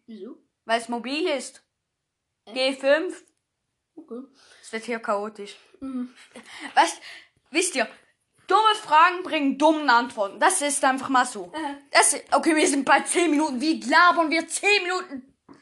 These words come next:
Speaker 2: Scheiße. Wie? Wie? Wie
Speaker 1: Äh,
Speaker 2: kann man
Speaker 1: ähm,
Speaker 2: zehn
Speaker 1: das ist
Speaker 2: Minuten
Speaker 1: nicht nur, nur Scheiße.
Speaker 2: Warum?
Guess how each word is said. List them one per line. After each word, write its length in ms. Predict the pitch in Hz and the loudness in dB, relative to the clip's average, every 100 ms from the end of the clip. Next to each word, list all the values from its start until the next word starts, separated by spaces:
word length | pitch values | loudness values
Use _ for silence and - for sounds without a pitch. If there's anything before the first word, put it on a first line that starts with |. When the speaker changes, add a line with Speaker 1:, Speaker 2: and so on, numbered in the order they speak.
| _ - | _ -16
Speaker 2:
Scheiße. 840 | - - 381 330 - 262 233 - - _ _ - | -12 0 2 0 -4 -10 -12 -14 -20 _ _ -2
Wie? 520 | 330 381 254 220 _ _ _ | 4 4 4 -4 _ _ _
Wie? 600 | 240 349 415 311 220 - - | 2 4 6 4 0 -8 -4
Wie 200 | 277 - | -2 2
Speaker 1:
Äh, 60 | |
Speaker 2:
kann 120 | 370 403 | 4 4
man 100 | 381 | 4
Speaker 1:
ähm, 40 | 330 | 4
Speaker 2:
zehn 180 | 359 | 6
Speaker 1:
das 80 | 440 | 6
ist 80 | 427 | 4
Speaker 2:
Minuten 240 | 403 427 370 | 2 2 0
Speaker 1:
nicht 260 | 370 370 | -2 -4
nur, 280 | 339 320 285 | -8 -6 -6
nur 220 | 294 311 | -4 -4
Scheiße. 500 | 302 240 214 - 240 _ _ - | -6 -12 -14 -16 -20 _ _ -8
Speaker 2:
Warum? 380 | 262 254 320 | -4 2 4